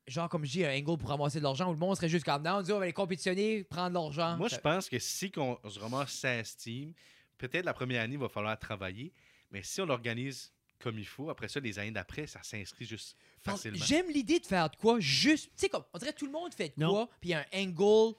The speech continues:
Speaker 3: Je
Speaker 1: de
Speaker 3: pense pas.
Speaker 1: charité.
Speaker 3: Non.
Speaker 1: J'aimerais faire de
Speaker 3: So,
Speaker 1: quoi
Speaker 3: je
Speaker 1: sans
Speaker 3: pense,
Speaker 1: charité.
Speaker 3: je pense pas qu'il y aurait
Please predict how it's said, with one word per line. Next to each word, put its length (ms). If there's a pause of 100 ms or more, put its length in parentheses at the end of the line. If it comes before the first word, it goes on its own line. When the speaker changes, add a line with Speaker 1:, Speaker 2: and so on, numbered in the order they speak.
Speaker 3:
Je 120
Speaker 1:
de 40
Speaker 3:
pense 160
pas. 140
Speaker 1:
charité. 440 (220)
Speaker 3:
Non. 160
Speaker 1:
J'aimerais 300
faire 220
de 60
Speaker 3:
So, 140
Speaker 1:
quoi 220 (260)
Speaker 3:
je 100
Speaker 1:
sans 120
Speaker 3:
pense, 80
Speaker 1:
charité. 360
Speaker 3:
je 80
pense 240
pas 100
qu'il 80
y 40
aurait 140